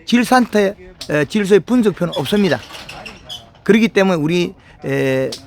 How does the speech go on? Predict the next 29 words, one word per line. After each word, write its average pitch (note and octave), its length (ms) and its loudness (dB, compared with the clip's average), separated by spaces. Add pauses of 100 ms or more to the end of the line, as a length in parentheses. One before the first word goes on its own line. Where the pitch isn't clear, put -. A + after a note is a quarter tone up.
(120)
나라의 E3+ 380 4
농업의, F3+ 480 4 (240)
에, C#3+ 80 -2
기준은, D#3+ 540 -2 (360)
어, B2 380 -4 (100)
질소비와, G3+ 920 2 (360)
어, C#3 140 -6 (100)
균형 A3 340 2
시비가 E3+ 360 0
돼야 D3+ 200 0
되는데, B2 460 -2 (340)
거의 F3+ 260 2
대다수 E3+ 600 0 (260)
농자재에서 D3+ 640 0
파는 F#3 380 -4
비료들은, C3 580 0 (560)
어, B2 240 -2 (260)
삼 F#3 400 0
일 A#3+ 220 2
일 A#3 120 2
이, C3 220 0
삼십에 G#3+ 440 0
십, G3+ 220 -2
십 G3 200 -2
있는가 E3 320 0
하면 C3+ 300 0 (300)
이십, D3+ 300 0
이십, D3+ 240 -2
이십. B2 280 0